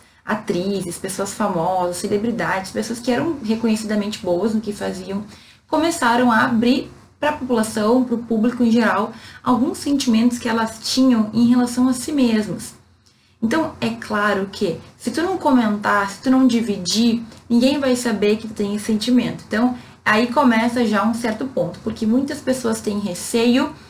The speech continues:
de abrir os seus sentimentos, de falar sobre esse tipo de coisa, porque pensam no que os outros vão pensar delas, certo?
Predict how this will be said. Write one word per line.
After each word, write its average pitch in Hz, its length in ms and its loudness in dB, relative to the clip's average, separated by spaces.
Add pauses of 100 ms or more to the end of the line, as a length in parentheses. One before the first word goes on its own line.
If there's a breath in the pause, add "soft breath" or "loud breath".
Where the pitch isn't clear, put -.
(180 loud breath)
de 190 160 0
abrir 196 240 0
os 226 80 0
seus 240 140 -4
sentimentos, 208 640 0
de 196 80 -6
falar 190 400 -2
sobre 208 220 -6
esse - 100 -8
tipo 208 300 -6
de 202 120 -6
coisa, 208 480 2 (160 loud breath)
porque 214 200 -2
pensam 240 420 0
no 247 80 6
que 254 100 -2
os 233 120 0
outros 254 320 2
vão 254 100 2
pensar 254 380 -2
delas, - 360 -8 (400)
certo? 117 320 -2